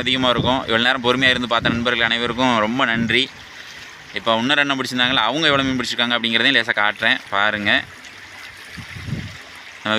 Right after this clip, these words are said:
வீடியோவோட நிறைவு பகுதிக்கு வந்துட்டோம். ஆனா இன்னும் பிடிச்சிக்கிட்டே தான் இருக்காங்க. சுவாரஸ்யமான பதிவுன்னா உண்மையிலே நான் இவ்வளோ நாள் எடுத்ததுல இது சரியான சுவாரஸ்யம். சின்ன மீனா இருந்தாலும் உங்களுக்கு அடுத்தடுத்து பிடிச்சாங்க பார்த்தீங்களா,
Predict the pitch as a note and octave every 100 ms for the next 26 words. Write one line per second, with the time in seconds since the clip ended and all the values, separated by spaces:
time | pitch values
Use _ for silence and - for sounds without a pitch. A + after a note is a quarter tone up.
0 | A#2 C3 B2 B2+ C3+ A2+ B2+ B2 A#2+ A2
1 | G#2+ G#2 A2 C3 - - B2+ C3 D3 C3+
2 | C#3+ D3+ D#3+ D#3 D#3 C#3 C#3 D3 E3+ D#3+
3 | B2 C3+ C3+ C#3+ D3 C3 C3 C3 D#3 F#3
4 | - - - - F#2 A2+ C#3+ D#3+ D3+ D#3
5 | D3+ B2 B2+ C3 D3 C#3 A#2+ C3 C#3+ C#3+
6 | B2 A2 A2 C3 C#3 D3 E3 A#2+ A2+ G#2+
7 | A2+ C#3 - - - - - - D3+ F3+
8 | F#3+ F3 E3+ D#3+ D#3+ D3+ C#3+ B2+ D#3+ G3
9 | G3+ F#3 D#3+ D#3 D3 C3+ C3 B2+